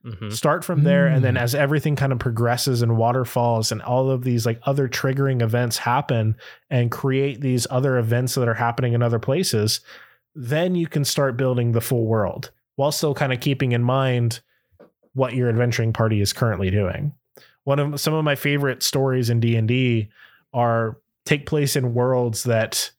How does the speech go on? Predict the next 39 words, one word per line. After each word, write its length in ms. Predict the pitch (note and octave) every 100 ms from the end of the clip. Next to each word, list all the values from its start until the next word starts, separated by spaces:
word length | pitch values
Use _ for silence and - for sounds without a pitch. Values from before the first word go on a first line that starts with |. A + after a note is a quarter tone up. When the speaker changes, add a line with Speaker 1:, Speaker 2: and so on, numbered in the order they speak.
| _ _ _ -
Speaker 2:
uh, 220 | A#2+ A2
where 160 | A#2+
things 340 | A#2+ D#3+ D#3+ D3
are 80 | B2+
happening 720 | B2+ C3+ - B2 G#2+ A2 A2+ -
that 140 | C3+
the 60 | A#2
players 380 | - D3+ D3 A#2
don't 200 | C3 C3
even 280 | A2+ G#2+ G#2+
know 180 | A#2+
about. 500 | A#2 F#2+ F#2 F#2+ - - _ _ _ _ _ -
Um, 540 | A2+ G#2+ A#2+ E3 - _ _ _ _
where 240 | C3+ C3
it's 120 | B2+ C#3
like 160 | B2+
you 120 | D3 C#3
have 400 | C#3 C3 A#2+ - - - _
things 220 | E3+ E3+
happening 500 | D3+ D3 D3+ E3+ D3
in 100 | C3+ B2
far 280 | D3 C#3
off, 460 | C#3 C3 A#2+ - - -
in, 140 | C#3+
like, 140 | C3 A#2+
a 40 |
far 320 | B2+ - C#3 C3
off 160 | B2+
country 580 | - B2+ C#3+ B2 G#2 G2+ - - - -
that 400 | B2 A#2 A#2 - _
is, 420 | C#3+ C3 A#2 -
like, 200 | D#3+ C3
happening 460 | A#2+ - - F3+ D3+
as 340 | C#3+ D#3 D#3
your 240 | D#3 D3+ D3
adventuring 460 | C3+ C#3 C3+ D3
party 260 | C#3+ C#3+ C#3
is 140 | C3
progressing. 640 | - A#2+ C#3 - - G#2 C#3+